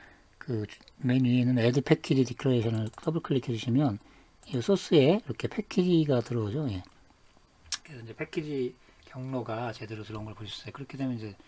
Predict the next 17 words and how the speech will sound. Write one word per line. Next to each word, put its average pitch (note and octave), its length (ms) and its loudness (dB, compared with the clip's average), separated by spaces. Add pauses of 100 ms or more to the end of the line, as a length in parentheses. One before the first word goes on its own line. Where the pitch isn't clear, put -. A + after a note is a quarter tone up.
(420)
에러가 B2+ 280 -4
안 G#2+ 100 -4
난 A2 120 -8
상태가 G#2 340 -10
됐죠. - 320 -18 (160)
예, F#2+ 80 -10
이 G#2 60 -14
상태에서 D3+ 400 -4
실행을 D3 300 -4
한번 C#3 360 -4 (480)
시켜보도록 B2+ 680 -8
하겠습니다. G2 460 -12 (3250)
음, B2+ 640 -4
실행하는 F#3+ 320 0
방법은요. D3 440 0
아까처럼 C#3+ 340 -2
여기 C3 220 -2